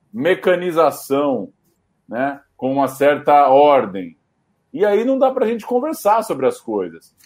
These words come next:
É um absurdo ter um Palmeiras e Corinthians pelo Paulistão entre as finais da Copa do Brasil.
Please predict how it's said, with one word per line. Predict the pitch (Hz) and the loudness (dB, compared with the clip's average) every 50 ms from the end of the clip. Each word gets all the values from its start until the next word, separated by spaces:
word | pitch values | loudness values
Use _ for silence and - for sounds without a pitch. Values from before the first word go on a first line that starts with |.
| _ _ - | _ _ -2
É | 127 147 | 0 2
um | 175 214 | 2 2
absurdo | 240 302 - - - - 208 240 226 170 156 - | 2 0 -2 -6 -4 -2 -2 -2 0 -2 -2 0
ter | 156 | 0
um | 156 143 135 | 0 0 2
Palmeiras | 151 143 135 139 143 139 131 | 2 2 2 2 0 -2 -2
e | 131 127 | -4 -4
Corinthians | - 147 135 127 131 139 127 131 123 | -2 0 0 2 0 0 -4 -6 -6
pelo | - - 135 131 131 | -2 -2 -2 -2 0
Paulistão | - 131 135 131 120 110 - - - 135 151 190 196 156 123 123 | 0 0 2 0 -2 -6 -8 -8 -4 -2 -2 -2 -2 -2 -4 -4
entre | 143 170 185 156 202 190 | -6 -6 -6 -4 -4 -4
as | 190 - | -4 -4
finais | 196 190 165 165 165 165 | -6 -6 -4 -2 -2 -2
da | 190 185 | -2 -2
Copa | - 196 190 214 196 | -2 -2 -2 -4 -6
do | 214 | -4
Brasil. | 214 - 277 262 160 127 120 131 147 139 107 - - | 0 2 2 2 2 0 -2 0 0 0 -2 -4 -6